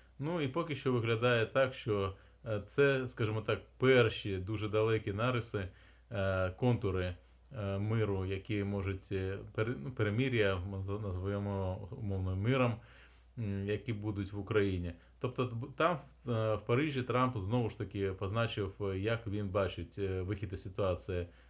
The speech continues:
негайне припинення вогню і початок переговорів. Це, звичайно, контрастує з українською позицією, яка, перш за все, ставить на, е,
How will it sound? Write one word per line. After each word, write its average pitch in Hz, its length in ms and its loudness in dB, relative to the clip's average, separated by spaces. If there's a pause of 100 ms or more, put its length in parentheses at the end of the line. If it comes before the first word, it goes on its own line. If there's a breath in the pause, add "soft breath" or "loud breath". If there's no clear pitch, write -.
(140 loud breath)
негайне 110 440 2
припинення 101 580 -2
вогню 107 460 0 (340 soft breath)
і 135 140 -4
початок 120 460 -2
переговорів. 104 640 0 (800 soft breath)
Це, 147 260 2
звичайно, 127 440 2
контрастує 107 640 -2
з 95 120 -4
українською 104 600 -2
позицією, 120 560 -2
яка, 101 260 0
перш 104 240 -4
за 104 80 -2
все, 95 360 -2
ставить 92 460 -2
на, 90 340 -2 (400 loud breath)
е, 90 260 -2